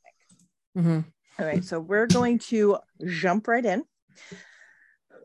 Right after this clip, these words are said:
Speaker 1: Skylar Annette Neese was born on February tenth, nineteen ninety-six. Um, and she was your typical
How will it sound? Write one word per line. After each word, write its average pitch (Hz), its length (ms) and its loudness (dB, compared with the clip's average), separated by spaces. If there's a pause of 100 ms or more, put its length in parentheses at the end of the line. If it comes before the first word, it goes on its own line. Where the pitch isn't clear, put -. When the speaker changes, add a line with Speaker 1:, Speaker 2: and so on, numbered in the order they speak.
(400)
Speaker 1:
Skylar 214 560 6
Annette 226 300 6
Neese 196 320 0
was 175 120 -2
born 165 260 2
on 156 160 0
February 190 380 4
tenth, 240 320 4
nineteen 175 320 -2
ninety-six. 208 800 0 (200)
Um, 175 240 4
and 185 100 -2
she 247 120 0
was 240 120 2
your 262 80 0
typical 240 520 4